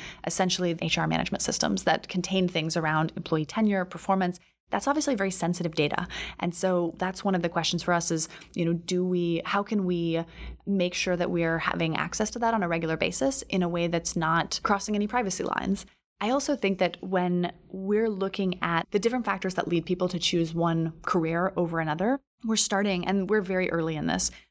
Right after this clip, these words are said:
but we're starting to pay attention to, are there factors that seem to both drive decisions, but ultimately I wanna look at what, what's, what leads to that long-term success. Because just because you take that job that sounds really sexy and has great perks, you know, if you leave in six months,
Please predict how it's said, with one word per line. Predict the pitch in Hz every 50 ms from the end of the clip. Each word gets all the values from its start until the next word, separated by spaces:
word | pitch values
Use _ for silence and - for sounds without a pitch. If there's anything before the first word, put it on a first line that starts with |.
| _ -
but | -
we're | 208
starting | 214 - 240 240 254 240
to | 226
pay | 220 - 185 175
attention | 175 - 170 170 170 - - 175 170
to, | - - 180 170 170 170 170 170 - -
are | 190 196 196
there | 208 208 202
factors | 196 - 180 180 - - 180 175 175 170 170 165
that | 170 165 165 165 160 160 -
seem | - - 160 - - - 185 180 185
to | 185 - 175
both | 175 170 170 165 -
drive | 180 160 165 165
decisions, | 165 - - 190 214 294 339 330 -
but | - -
ultimately | 226 226 - 226 214 202 190 -
I | - 180
wanna | 185 180 175 165
look | 165 170 170 -
at | 160 156 - -
what, | 175 175 170 156 - - -
what's, | 175 185 190 190 - - 180 - - -
what | 185 208 196 -
leads | 196 196 180 175 -
to | - 185
that | 175 160 - -
long-term | 156 151 160 160 - - 170 180
success. | - - - - - - - - - - - - - _ _ _
Because | - 202 202 190 -
just | 208 208 208
because | - 208 220 202 180
you | 175
take | - 185 165 175
that | 170 160 160
job | - 170 160 160 160 160 156 160 156 - _ _ _ _ _ -
that | 175 - -
sounds | - 185 165 160 165 -
really | 170 160 170
sexy | 180 - 247 240 - - 233 233 214 190
and | 180 180
has | 175 170 165 175
great | - 165 160 -
perks, | - 269 247 214 196 - - -
you | 190 165
know, | 160
if | 160 - 185
you | 180
leave | 175 175 180 175 175 165 170
in | 165 160 160 160 175 170 - -
six | - - 175 - -
months, | 226 226 214 175 175 165 - -